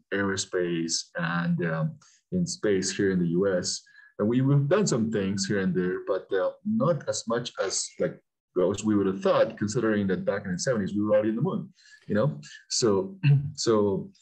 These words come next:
so yeah, so that's what happened. And then, um, and then, and, and, and then when it comes to space launch, for example, it's been, <sighs> it, it's been so stagnant, you know, it,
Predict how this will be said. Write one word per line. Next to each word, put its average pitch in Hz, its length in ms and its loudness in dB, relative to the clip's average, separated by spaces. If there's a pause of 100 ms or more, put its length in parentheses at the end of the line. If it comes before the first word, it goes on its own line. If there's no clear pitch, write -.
(200)
so 147 160 2
yeah, 156 180 4
so 147 120 -2
that's 190 180 2
what 175 100 4
happened. 139 360 2
And 127 160 0
then, 131 280 -2
um, 113 400 -2 (100)
and 120 100 -18
then, 120 220 -6
and, 117 240 -2 (120)
and, 131 180 -4 (100)
and 139 100 2
then 170 340 2 (100)
when 139 160 0
it 139 40 0
comes 160 140 0
to 139 60 -4
space 151 240 0
launch, 113 200 -2
for 110 100 -4
example, 107 360 -2
it's 127 160 -2
been, 135 340 -2 (760)
<sighs> - 580 -6 (120)
it, 127 320 2
it's 135 120 2
been 120 240 -2
so 180 240 0
stagnant, 139 540 0
you 147 80 0
know, 156 280 -2
it, 117 200 -4